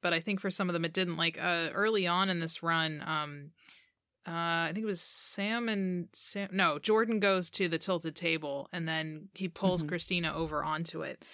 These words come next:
Speaker 1: And I don't know how
Speaker 2: Yeah.
Speaker 1: many teams would have thought, like, "Okay, let's put, the safest thing to do is to put somebody stable on this and then pull someone else over rather than having people do it one at a time," because they absolutely could have
Speaker 2: Right.
Speaker 1: lost one or both of them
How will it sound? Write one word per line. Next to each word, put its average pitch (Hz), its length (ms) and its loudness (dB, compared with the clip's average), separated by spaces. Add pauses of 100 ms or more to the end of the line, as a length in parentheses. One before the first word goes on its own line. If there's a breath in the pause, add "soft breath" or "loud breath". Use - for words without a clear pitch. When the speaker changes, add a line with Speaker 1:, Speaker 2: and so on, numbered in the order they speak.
(260 loud breath)
Speaker 1:
And 185 120 4
I 202 100 6
don't 294 120 6
know 269 100 6
how 233 100 2
Speaker 2:
Yeah. 226 60 4
Speaker 1:
many 202 160 4
teams 202 280 0
would 196 100 2
have 180 120 0
thought, 202 360 4
like, 165 300 2
"Okay, 202 240 2
let's 190 160 0
put, - 280 -2 (100)
the 185 160 0
safest 214 480 2
thing 170 140 -2
to 165 100 -8
do 165 160 0
is 151 120 -4
to 175 60 -6
put - 380 -4
somebody 180 400 2
stable 196 400 2
on 151 220 -2
this 147 340 -4 (400 loud breath)
and 185 180 4
then 175 160 4
pull 185 180 2
someone 165 320 0
else 156 280 -2
over 170 340 2
rather 151 320 2
than 151 160 -4
having 156 400 -2
people 165 260 -8
do 156 200 -2
it 143 80 -6
one 151 180 -6
at 147 80 -6
a 143 80 -10
time," 160 400 -2
because 165 280 -2
they 190 120 6
absolutely 185 460 2
could 196 180 2
have 160 80 0
Speaker 2:
Right. 156 80 -4
Speaker 1:
lost 180 320 2
one 165 240 -2
or 147 80 -4
both 202 300 -2
of 147 160 -4
them 151 260 -6